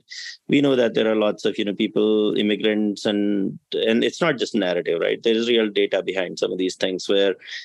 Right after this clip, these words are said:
uh, people in Lebanon and Syria and so on, they essentially need to be able to move money along with themselves, and there are no banks, and they are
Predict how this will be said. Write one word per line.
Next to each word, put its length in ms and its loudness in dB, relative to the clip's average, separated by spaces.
uh, 120 0
people 340 4
in 140 2
Lebanon 720 0
and 460 -2
Syria 680 2
and 200 -2
so 200 0
on, 400 -2
they 80 -2
essentially 580 0
need 220 0
to 180 2
be 160 2
able 180 2
to 100 -2
move 220 0
money 240 0
along 440 -2
with 100 2
themselves, 420 2
and 140 2
there 80 2
are 40 2
no 140 2
banks, 480 -2
and 220 0
they 200 4
are 140 2